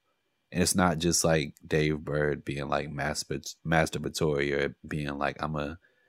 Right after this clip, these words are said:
make a show all about myself and being self-centered." It's like he really took time to develop the people around him.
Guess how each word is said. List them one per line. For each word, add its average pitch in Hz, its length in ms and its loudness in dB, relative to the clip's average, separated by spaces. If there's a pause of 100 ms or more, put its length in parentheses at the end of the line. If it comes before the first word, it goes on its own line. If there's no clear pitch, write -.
(460)
make 82 160 -2
a 80 60 0
show 80 240 2
all 76 220 2
about 73 280 0
myself 73 680 -2 (140)
and 73 260 -6
being 73 220 -4
self-centered." 76 640 0
It's 71 160 -4
like 71 140 -2
he 85 160 2
really 78 280 2
took 71 240 -2
time 73 300 -4
to 71 80 -2
develop 73 480 -2
the - 100 -4
people 76 280 -4
around 71 420 -2
him. 76 320 -4